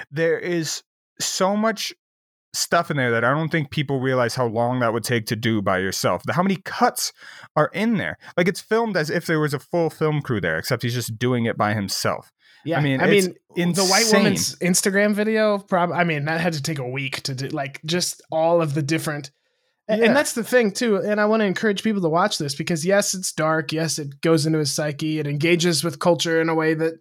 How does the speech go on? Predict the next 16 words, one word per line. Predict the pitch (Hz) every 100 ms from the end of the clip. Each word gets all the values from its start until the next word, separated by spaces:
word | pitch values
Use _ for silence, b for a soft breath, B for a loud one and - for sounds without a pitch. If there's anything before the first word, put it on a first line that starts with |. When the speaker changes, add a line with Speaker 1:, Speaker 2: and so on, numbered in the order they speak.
| b b b b
Speaker 2:
not | 175 170
a |
lot | 165
of | 147
people | 165 156
do | 139 180 175 170 160 175
now, | 165 151 170 165
but | 170 165 - _ _ _ _ -
it | 202
also | 240 - 240 226 202
is | 175
funny. | 139 - 175 131 156 220
It's | 143 135
very | 160 156 143
funny, | 143 147 175 -
and | 165 165 165